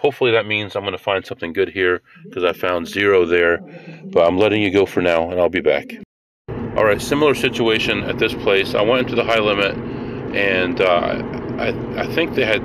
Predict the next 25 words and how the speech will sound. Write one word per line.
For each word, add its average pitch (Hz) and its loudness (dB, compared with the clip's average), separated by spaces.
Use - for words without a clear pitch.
maybe 127 0
two - -4
tables 131 0
open, 123 0
one 117 2
for 110 -4
sure. 110 2
Uh, 95 4
I 92 0
sat 127 0
down 120 2
at 107 2
a 95 0
table 101 0
and 98 0
almost 110 0
immediately 104 0
started 98 2
losing 95 -2
and 90 -4
losing 98 0
and 90 -4
losing 90 0
and 90 -4
losing. 90 -2